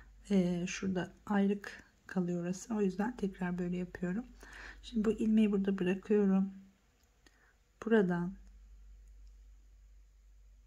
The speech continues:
tekrar tığımı arkadan doğru geçirdim. Bunu böyle alalım.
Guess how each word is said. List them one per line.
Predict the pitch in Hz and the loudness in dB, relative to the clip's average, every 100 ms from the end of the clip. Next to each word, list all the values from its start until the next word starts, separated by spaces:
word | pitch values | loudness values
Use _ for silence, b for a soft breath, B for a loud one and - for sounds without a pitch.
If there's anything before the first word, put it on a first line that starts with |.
| - | -8
tekrar | 220 214 - 185 175 | -4 -2 0 -2 -2
tığımı | - 190 185 185 | -2 0 0 0
arkadan | 185 180 196 196 202 190 | -2 -2 0 2 4 4
doğru | 180 170 | 2 -2
geçirdim. | 165 180 180 - 170 170 175 180 190 B B B B B B B - | -2 -4 -4 -8 -10 -6 -4 -4 -8 B B B B B B B -4
Bunu | 202 196 | 0 2
böyle | 196 190 175 | 2 2 2
alalım. | 190 190 180 175 170 185 | 2 2 2 0 -2 -4